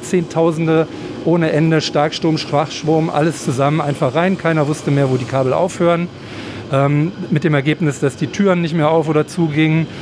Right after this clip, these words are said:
das Licht ließ sich nicht mehr ausschalten, die Entrauchungsanlage saugte den Rauch in die falsche Richtung. Und am Ende, ähm, hat dann ein kleiner Landrat, äh, des Landkreises gesagt, das können wir leider nicht zulassen.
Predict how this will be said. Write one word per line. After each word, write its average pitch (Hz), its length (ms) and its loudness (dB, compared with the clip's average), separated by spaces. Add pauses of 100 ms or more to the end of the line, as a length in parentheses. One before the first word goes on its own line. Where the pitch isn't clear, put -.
(120)
das 139 180 0
Licht 175 300 0
ließ 165 160 0
sich 151 120 -4
nicht 160 160 0
mehr 156 200 2
ausschalten, 147 800 2 (280)
die 156 100 2
Entrauchungsanlage 143 920 0
saugte 139 380 0
den 139 140 2
Rauch 147 220 2
in 160 80 -2
die 143 80 -2
falsche 143 420 0
Richtung. 147 440 0 (520)
Und 151 140 2
am 185 320 0
Ende, 208 480 2
ähm, 170 440 4 (100)
hat 151 160 -2
dann 165 240 2
ein 139 200 -2
kleiner 165 420 2
Landrat, 151 600 0
äh, 151 320 2
des 135 160 -2
Landkreises 156 600 -2
gesagt, 131 400 0
das - 140 -4
können 156 140 2
wir 156 80 2
leider 147 200 2
nicht 160 180 -4
zulassen. 131 440 0